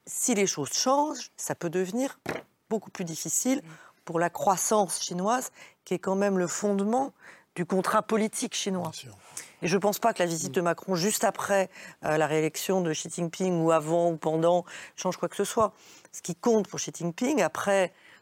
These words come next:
Speaker 1: l'épisode de, du covid, après son propre revirement sur sa propre politique, c'est de retrouver un rythme de croissance. Et il ne le retrouvera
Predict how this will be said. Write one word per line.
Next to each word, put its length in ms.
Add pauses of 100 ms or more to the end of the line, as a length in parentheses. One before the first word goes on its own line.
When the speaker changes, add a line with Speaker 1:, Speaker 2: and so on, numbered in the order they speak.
(240)
Speaker 1:
l'épisode 400
de, 160
du 140
covid, 500
après 380
son 240
propre 420
revirement 640
sur 200
sa 100
propre 380
politique, 520 (280)
c'est 160
de 80
retrouver 500
un 80
rythme 260
de 100
croissance. 420 (320)
Et 60
il 40
ne 80
le 80
retrouvera 580